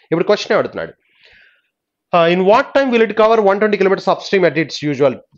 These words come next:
time అడుగుతున్నాడు. Time is equal to distance by speed. Distance one twenty kilometers upstream. Upstream అంటే M minus S, sixteen.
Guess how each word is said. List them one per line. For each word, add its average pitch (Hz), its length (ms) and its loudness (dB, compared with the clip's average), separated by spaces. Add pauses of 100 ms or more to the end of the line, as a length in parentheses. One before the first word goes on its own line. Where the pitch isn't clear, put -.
(160)
time 180 200 0
అడుగుతున్నాడు. 196 440 0
Time 156 160 2
is 143 80 -6
equal 151 160 0
to 139 100 -4
distance 139 300 -2
by 135 120 -2
speed. 147 240 -4 (140)
Distance 180 340 -2 (120)
one 139 140 0
twenty 143 220 0
kilometers 131 380 -2 (320)
upstream. 147 600 -2 (340)
Upstream 170 380 -2
అంటే 143 140 0 (120)
M 131 80 -4
minus 131 220 0 (120)
S, - 100 -18 (240)
sixteen. 160 360 -8